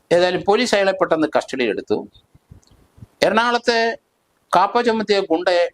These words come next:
പോലീസ് കസ്റ്റഡിയെടുത്ത് ചോദ്യം ചെയ്തപ്പം രണ്ടുപേര് എറണാകുളംകാരും ഒരാൾ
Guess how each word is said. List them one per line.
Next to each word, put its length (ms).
പോലീസ് 340
കസ്റ്റഡിയെടുത്ത് 480
ചോദ്യം 280
ചെയ്തപ്പം 360
രണ്ടുപേര് 560
എറണാകുളംകാരും 680
ഒരാൾ 180